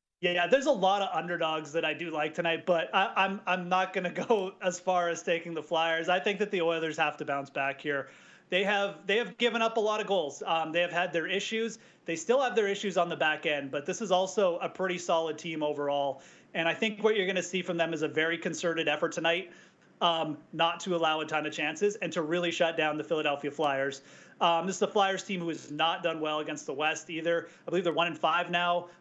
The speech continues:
uh, in their last six games against, uh, Western Conference opponents. They've been getting killed, uh, you know, a-, again, you know, i-, in a couple games as well. So,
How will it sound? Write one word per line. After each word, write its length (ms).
uh, 40
in 100
their 100
last 240
six 220
games 340
against, 380
uh, 140
Western 280
Conference 380
opponents. 520
They've 160
been 100
getting 220
killed, 360
uh, 240
you 120
know, 120
a-, 200
again, 340
you 80
know, 140
i-, 60
in 260
a 40
couple 320
games 300
as 140
well. 240
So, 340